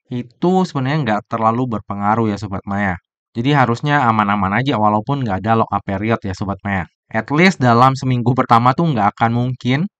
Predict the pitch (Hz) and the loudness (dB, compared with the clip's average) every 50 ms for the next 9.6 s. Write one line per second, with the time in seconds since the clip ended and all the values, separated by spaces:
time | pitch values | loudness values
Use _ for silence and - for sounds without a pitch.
0 | _ _ _ - 139 139 143 139 131 131 127 131 139 151 160 139 127 131 127 147 | _ _ _ -8 -6 -4 -2 2 4 6 6 6 6 4 2 4 4 2 2 2
1 | 151 156 139 139 135 127 127 123 - 120 123 127 - 131 127 123 123 123 117 117 | 2 0 0 0 0 0 0 0 0 0 0 0 0 0 2 2 4 4 2 4
2 | 117 120 123 117 151 151 135 110 107 107 - 123 117 113 107 101 101 95 92 107 | 2 0 0 0 0 0 2 2 0 0 -2 -2 -2 -2 -2 -2 0 0 2 2
3 | 113 107 92 82 80 - _ _ _ _ - 147 156 170 185 196 202 180 170 175 | 2 0 0 -4 -10 -14 _ _ _ _ 0 2 2 4 4 4 2 2 2 2
4 | 180 170 147 135 127 131 143 151 - - 139 131 - 147 147 139 135 135 - 131 | 2 2 2 4 4 4 2 2 -2 -4 -4 -2 0 0 0 0 -2 -4 -6 -4
5 | 131 147 151 131 113 110 107 117 117 - 104 101 - 104 98 104 110 123 123 117 | -2 -2 0 0 -2 -2 -2 -4 -4 -6 -8 -8 -8 -8 -6 -4 0 2 2 2
6 | - - - _ _ _ - 117 127 151 170 - - 156 147 139 135 135 139 131 | 0 -2 -10 _ _ _ -10 -6 -4 -4 -6 -4 -2 -2 -2 -2 -2 -4 -4 -4
7 | 123 117 120 143 156 160 160 156 156 - - 170 - - 165 160 175 175 - - | -4 -6 -4 -2 -2 -2 -2 -2 -2 0 0 0 0 -2 -4 -4 -4 -6 -4 -4
8 | 180 143 123 135 147 156 151 160 160 160 151 151 151 143 139 139 - - 147 151 | -6 -4 -2 -2 -2 0 0 0 0 0 0 0 -2 -2 -4 -6 -2 2 2 2
9 | 156 143 123 104 104 104 - 107 98 107 117 147 | 4 2 2 0 -2 0 -2 -2 0 2 0 0